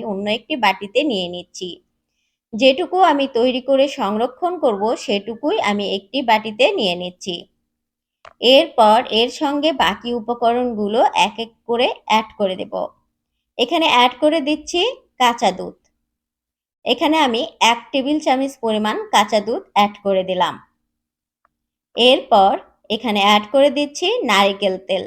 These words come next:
এখানে আমি প্যারাশুট নারিকেল তেল অ্যাড করে দিচ্ছি। আপনারা ভিটামিন ই ক্যাপসুল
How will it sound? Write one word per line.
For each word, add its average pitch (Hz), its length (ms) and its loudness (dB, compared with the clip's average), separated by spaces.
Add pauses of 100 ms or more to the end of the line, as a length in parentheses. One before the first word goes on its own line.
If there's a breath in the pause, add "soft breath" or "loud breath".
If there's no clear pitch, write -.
(220)
এখানে 285 280 0
আমি 285 180 -2
প্যারাশুট 233 380 2 (100)
নারিকেল 262 340 -2 (120)
তেল 240 160 -4 (100)
অ্যাড 202 260 0
করে 220 240 -4
দিচ্ছি। 226 260 -6 (280)
আপনারা 190 300 -4 (100)
ভিটামিন 233 380 -2 (120)
ই - 20 -6 (100)
ক্যাপসুল 214 420 -2